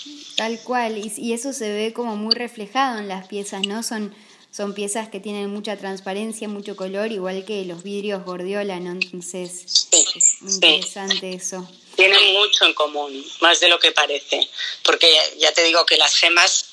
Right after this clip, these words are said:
Speaker 2: al final son minerales y los mineral-, de los minerales se hace también el vidrio,
Speaker 1: Claro.
Speaker 2: con lo cual tiene mucho que ver, aunque no sea nada que, o sea, luego no, el resultado no tiene, o sea, un, un producto hecho de vidrio no tiene nada que ver con una gema, pero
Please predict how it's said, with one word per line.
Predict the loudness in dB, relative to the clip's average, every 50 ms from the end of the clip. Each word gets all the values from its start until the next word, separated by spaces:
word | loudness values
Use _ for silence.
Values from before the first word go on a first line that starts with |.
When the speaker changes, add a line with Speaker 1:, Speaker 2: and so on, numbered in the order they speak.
| -6 0 0
Speaker 2:
al | 2 4
final | 4 4 4 6 6 6 6
son | 6 6 6 4 4 4
minerales | 4 2 2 2 4 4 4 4 4 0 -2 -4 -6 -4 0 0
y | 2 4 4 2 2 0 -2 0
los | 0 0 0 0
mineral-, | -2 0 2 4 6 6 6 4 2 0 2
de | 4 6
los | 6 4 2 0
minerales | 0 0 2 4 4 6 6 6 6 6 4 4 2
se | 4 4 4
hace | 4 4 2 -2 0
también | 2 2 2 4 2 2 4 4
el | 4 4 4
vidrio, | 4 2 2 2 0 -6 -12 -14 -16 -16 -16 -12 -10 -8 -6 -6 -4
Speaker 1:
Claro. | -4 -4 -6 -6 -2
Speaker 2:
con | 0 2 2
lo | 4 2 0
cual | 0 -2 0 2 4 4 4 2 0 -2 -2
tiene | 2 2 2 2 0 -4
mucho | -4 -4 0 2 4 4 4
que | 2 0 -2
ver, | -2 -2 -2 -4 -4 -8 -10 -6 -6 -8 -8 -10 -10 -4 -2
aunque | 0 0 2 4 2 4
no | 4 4 4
sea | 6 6 4 4 4
nada | 4 4 2 2 2
que, | -2 -2 2
o | 4
sea, | 4 4 4 2
luego | 0 -2 -4 -2 0 2 4 2
no, | 2 2 -2 0 0 2
el | 2 2
resultado | 4 4 2 2 2 2 2 2 2
no | 2 2
tiene, | 2 0 0 -2 -4
o | 0 2
sea, | 4 4 2 0 -2 -6 0 4 4 4 6 6 6 6 6 6 4 2 -2 -2
un, | 0 2 2 2 2 2 2 0 0 -2 -2 -4 -6 -6 -6 -4
un | -2 0 0 0 0 0 0 -2 -2 0 2
producto | 4 4 4 4 2 2 2 4 4 6 6 6
hecho | 4 4 2 2 0 2 2 2 4
de | 4 4
vidrio | 6 6 4 4 4 4 4
no | 4 4
tiene | 4 2 2
nada | 2 0 0 0
que | 2 2
ver | 4 2 2 2
con | -2 -4 -2
una | 2 4 6
gema, | 6 6 6 4 4 4 4 4 4 4
pero | 0 0 0